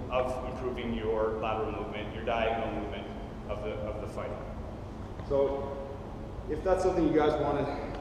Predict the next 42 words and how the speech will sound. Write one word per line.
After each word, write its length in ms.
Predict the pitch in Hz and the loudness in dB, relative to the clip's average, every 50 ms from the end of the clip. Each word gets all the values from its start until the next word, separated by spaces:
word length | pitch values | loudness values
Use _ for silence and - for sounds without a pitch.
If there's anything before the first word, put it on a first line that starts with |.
| - - | 0 4
practice 360 | 147 139 147 139 135 135 127 | 4 6 6 6 4 2 2
when 180 | - 135 131 131 | 2 2 2 2
you're 100 | 131 123 | 2 0
fighting, 480 | - - 123 120 123 123 123 117 120 - - - - - - - - - - - - - - - - - | 0 2 2 2 4 2 2 0 -2 -2 -2 -4 -4 -6 -6 -6 -8 -8 -8 -8 -8 -8 -10 -10 -8 -6
and 100 | 117 123 | -4 -2
you're 100 | 127 123 | -2 0
just 180 | 143 156 - - | 0 0 2 2
not 200 | 175 170 165 - | 2 4 4 4
too 80 | 170 | 4
worried. 280 | 147 139 139 139 139 139 | 6 6 8 8 8 6
Okay, 140 | 135 139 143 | 6 4 4
your 120 | 151 156 | 4 4
strikes 340 | - - 151 160 143 - - | 4 4 4 4 4 4 2
are 40 | 151 | 2
getting 280 | 143 147 143 143 139 131 127 | 4 6 6 6 6 4 4
good. 240 | 123 127 131 127 123 | 4 4 4 4 4
You're 100 | 131 131 | 2 4
not 180 | 135 135 131 | 4 4 4
too 140 | - 135 127 | 2 2 4
worried 240 | 131 131 131 127 123 | 4 4 4 4 4
about 180 | 120 123 117 113 | 4 4 4 4
your 100 | 117 107 | 2 0
strikes 380 | - - 139 131 123 - - 131 | 0 0 2 2 2 2 0 0
anymore. 380 | 127 123 123 127 127 123 123 123 127 - - - - - - - - - - - | 0 0 2 2 2 2 2 0 -2 -4 -6 -6 -6 -6 -8 -8 -8 -8 -6 -4
You 80 | 131 127 | -4 -4
just 140 | - - | -2 0
be, 140 | 131 127 123 113 | 2 2 2 2
"Okay, 120 | 120 - 120 | 2 0 0
what, 300 | 117 123 135 131 135 139 | 2 2 0 2 2 0
what 120 | 131 - 123 | 0 0 0
can 120 | 123 123 | -2 -2
I 40 | 123 | -2
do 120 | 123 120 | 0 2
to 60 | 117 | 2
open 240 | 117 120 120 - - | 2 2 2 0 0
up? 460 | 135 147 - - - - - - - | 0 0 0 0 -2 -4 -4 -4 -4
What 120 | 127 117 - | -2 -2 -2
can 80 | 127 | -2
I 80 | 123 117 | -2 -2
do 120 | 123 123 | -2 -2
to 60 | 123 117 | 0 -2
improve?" 460 | - - - 147 156 165 190 - - | -2 -2 -2 0 2 2 2 2 0